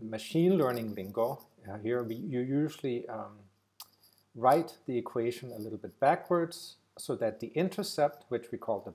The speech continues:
bias, uh, comes first, and then, uh, the slope, which we call, call the weight, uh, comes second. Uh, also, we use the term Y here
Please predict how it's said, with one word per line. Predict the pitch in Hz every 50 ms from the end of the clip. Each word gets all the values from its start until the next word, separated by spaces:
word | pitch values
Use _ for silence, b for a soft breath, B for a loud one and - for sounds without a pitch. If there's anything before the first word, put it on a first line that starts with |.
| _
bias, | - 113 110 120 - 170 185 175 - - - - _ _ _ _ - - _ _ _ _ -
uh, | 117 110 110 110 107 -
comes | - - 110 104 -
first, | - - - 180 208 214 - - - - - _ -
and | 139 131 131 117
then, | - 123 120 120 127 131 127 - B B B B B B B B - -
uh, | 123 117 117 113 110 110 110 107 - -
the | 120
slope, | 107 - - - - 139 165 190 185 185 - - - -
which | - 120 - -
we | - 123
call, | - - 117 104 107 110 - - - - - _ -
call | - - 117 104
the | - 120 107
weight, | 95 135 156 180 180 - - - - - _ _ _ - -
uh, | 120 113 117 113 110 110 110 -
comes | - 120 104 104 -
second. | - - - - 104 - - - - - - - _ _ _ _ _ _ _ _ _ _ _ _ _ _ _ _ _ _ _ _ - - B B B B B B B B
Uh, | 143 117
also, | 117 - - 147 190 208 190 202 - 170 147 131 135
we | 139 127 135
use | 127 131 143 151 165 180 170
the | - 143
term | - - - 143 131 127 127 120 117
Y | 117 127 135 147 156 170 190 185 160 -
here | - - 107 104 101 101 104 113 131 139